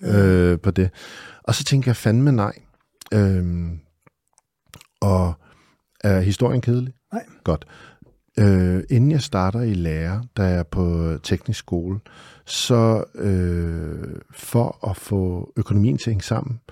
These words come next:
Speaker 2: så arbejder jeg som opvasker på noget, der hedder Egoisten, hos en, der hedder Willy Andersen. Og, øh, i dag, der hedder det Fish Market.
Speaker 1: Exactly.
Speaker 2: Og det var paradis.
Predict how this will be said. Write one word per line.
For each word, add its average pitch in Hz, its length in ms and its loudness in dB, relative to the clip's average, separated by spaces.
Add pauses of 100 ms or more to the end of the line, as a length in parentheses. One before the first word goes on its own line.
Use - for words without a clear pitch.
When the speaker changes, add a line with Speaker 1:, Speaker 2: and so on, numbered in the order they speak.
(320)
Speaker 2:
så - 160 -2
arbejder 101 320 0
jeg 104 100 -2
som - 240 -4
opvasker - 460 -4 (480)
på 113 80 2
noget, 95 180 2
der 104 80 0
hedder 101 280 2 (100)
Egoisten, 95 640 -4 (100)
hos 92 180 -2
en, 98 120 -2
der 95 80 -6
hedder 95 160 0
Willy 87 300 -2
Andersen. 80 440 -6 (640)
Og, 87 600 2
øh, 82 300 -4 (360)
i 104 40 -4
dag, 101 280 0
der 98 60 -2
hedder 92 200 0
det 85 120 -4
Fish - 340 -4
Market. 69 440 -8 (140)
Speaker 1:
Exactly. - 360 -18 (520)
Speaker 2:
Og 92 640 4 (640)
det 85 100 -6
var 82 120 -8
paradis. - 580 -6